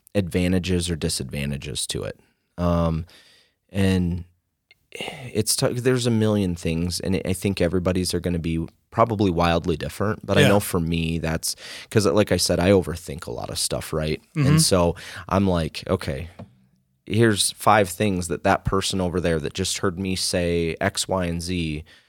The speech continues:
Speaker 1: could have thought
Speaker 2: Yeah.
Speaker 1: about said comment," right? So, I, I mean,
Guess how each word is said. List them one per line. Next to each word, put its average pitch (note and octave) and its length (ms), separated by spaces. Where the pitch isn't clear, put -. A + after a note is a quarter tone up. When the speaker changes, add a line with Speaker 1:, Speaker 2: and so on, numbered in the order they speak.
Speaker 1:
could A2 160
have E2+ 100
thought - 380
Speaker 2:
Yeah. C#3 160
Speaker 1:
about F#2+ 280
said E2+ 360
comment," D2+ 580
right? F2 380
So, F2 680
I, - 80
I A2 80
mean, G2 360